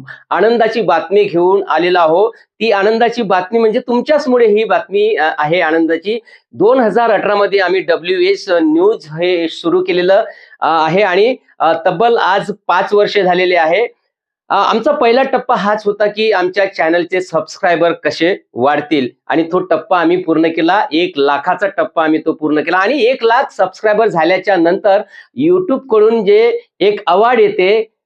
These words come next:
अ, सिल्वर अवॉर्ड म्हणून YouTube कडून येते, सिल्वर बटन येते आणि ते फक्त, अ, आणि, अ, YouTube वर चांगलं काम करणाऱ्यांना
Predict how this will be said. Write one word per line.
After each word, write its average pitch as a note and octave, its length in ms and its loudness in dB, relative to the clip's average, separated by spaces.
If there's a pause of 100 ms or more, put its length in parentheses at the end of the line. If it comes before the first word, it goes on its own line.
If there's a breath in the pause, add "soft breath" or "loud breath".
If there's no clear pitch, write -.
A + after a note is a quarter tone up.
अ, E3 200 2
सिल्वर G3+ 400 2
अवॉर्ड G3+ 260 2
म्हणून F#3 240 0
YouTube F3 420 -2
कडून E3+ 140 -2
येते, D#3+ 240 0
सिल्वर E3 300 0
बटन D#3 360 0
येते E3+ 320 -2
आणि F3 180 0
ते F#3 160 -6
फक्त, F#3 280 -8 (440 soft breath)
अ, - 40 0
आणि, F#3 480 0
अ, F3 180 2
YouTube F3 360 0
वर A#3 80 2
चांगलं A3 680 2 (220)
काम G#3+ 240 0
करणाऱ्यांना G3+ 720 0